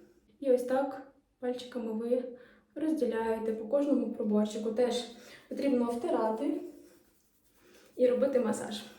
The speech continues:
Дівчата, пам'ятаєте, я вам показувала, що я купила ось цю щітку? Вона дуже зручна для того, щоб ось такі засоби, е, дуже добре втирати і,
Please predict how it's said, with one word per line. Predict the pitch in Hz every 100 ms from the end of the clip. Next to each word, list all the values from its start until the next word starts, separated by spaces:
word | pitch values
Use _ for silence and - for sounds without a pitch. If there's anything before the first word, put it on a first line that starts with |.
| - - _ _ _ -
Дівчата, | 226 247 214
пам'ятаєте, | 220 240 277 311
я | 233
вам | 226 214
показувала, | 220 240 233 220 214
що | 214
я | 220
купила | 220 220 208
ось | 208 208
цю | 214
щітку? | - 294 - 208 208 - - 208
Вона | 226 240
дуже | 254 247
зручна | 208 214 - 262 294
для | 220
того, | 226 220
щоб | 208 240 226 208 208
ось | 214
такі | 208 247 233
засоби, | 214 233 - 262 208 202 202 - - - -
е, |
дуже | 208 254 240 220 214 208 214
добре | 220 214 202 202 - -
втирати | - 226 254 302 302
і, | - 226 254